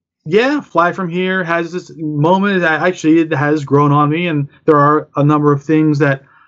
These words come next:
I enjoy, but, I mean, this is a, this is a horrible period. I mean, I, I, I mean, I don't like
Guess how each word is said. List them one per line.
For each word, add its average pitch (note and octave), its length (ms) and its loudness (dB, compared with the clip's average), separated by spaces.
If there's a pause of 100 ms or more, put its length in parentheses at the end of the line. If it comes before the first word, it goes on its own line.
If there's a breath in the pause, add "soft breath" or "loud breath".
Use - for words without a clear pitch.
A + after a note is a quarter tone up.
(100)
I D3 120 -2
enjoy, C#3 720 2 (460)
but, C#3+ 640 -2 (220)
I D3+ 60 0
mean, C#3+ 240 4
this G3+ 300 2
is C3 120 -4
a, A2+ 320 -8
this F#3 160 0
is C#3+ 80 0
a A#2 60 0
horrible A2+ 480 -4
period. F#3 480 0
I B2+ 60 -2
mean, B2 220 2
I, A#2+ 600 -2 (600)
I, B2 540 2
I B2+ 60 0
mean, A#2 200 2 (720 loud breath)
I C3+ 140 2
don't C#3+ 200 2
like C3 220 0